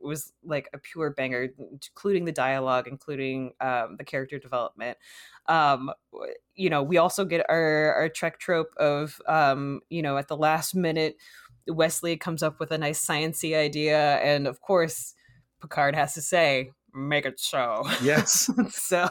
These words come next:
Speaker 2: He does the point even. He,
Speaker 1: Yes.
Speaker 2: like, <laughs>
Speaker 1: Make
Speaker 2: uh,
Speaker 1: it so. <laughs>
Speaker 2: I had the, I had that as well, but I also had Wesley Crusher coming up with the idea.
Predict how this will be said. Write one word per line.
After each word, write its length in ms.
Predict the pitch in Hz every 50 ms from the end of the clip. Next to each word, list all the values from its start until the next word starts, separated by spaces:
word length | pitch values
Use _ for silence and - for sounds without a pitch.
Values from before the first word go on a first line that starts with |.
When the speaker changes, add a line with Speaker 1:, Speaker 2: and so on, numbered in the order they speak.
| -
Speaker 2:
He 100 | - 226
does 220 | 220 202 202 185 160
the 100 | 170 165 - - -
point 340 | 180 214 247 262 247 208 180 156
even. 380 | 175 175 170 135 143 139 143
He, 100 | 175 185
Speaker 1:
Yes. 440 | 185 170 170 165 - - - - -
Speaker 2:
like, 160 | 214 226 - - - _ - 226 - - 226 233 - - -
<laughs> 0 | 220 - - - - 208 - - _ - 175 - - - - - - 160 185
Speaker 1:
Make 320 | 208 233 262 262 190 190
Speaker 2:
uh, 40 | 190 180
Speaker 1:
it 40 |
so. 520 | - - - - 190 214 180 165 151 - -
<laughs> 360 | 165 - - 277 208 - 220
Speaker 2:
I 140 | 185 196 214
had 200 | 226 220 226 240 196
the, 420 | 202 214 196 185 175 165 160 156 147
I 160 | 165 156 165
had 500 | 185 190 185 190 214 214 180 170 147 147 - - 170 135
that 320 | 147 143 147 165 175 -
as 240 | - 202 139 123 -
well, 220 | 156 165 170 160
but 140 | 139 139 131
I 60 | 135
also 280 | 139 143 165 160 - 156
had 240 | 160 143 127 123 123
Wesley 300 | 135 143 143 147 147 135
Crusher 380 | - - 143 139 - 143 131
coming 360 | 123 - 151 147 139 139 135
up 160 | 135 135 135 -
with 120 | 135 -
the 140 | - 127 127
idea. 500 | 120 117 113 110 135 156 151 123 117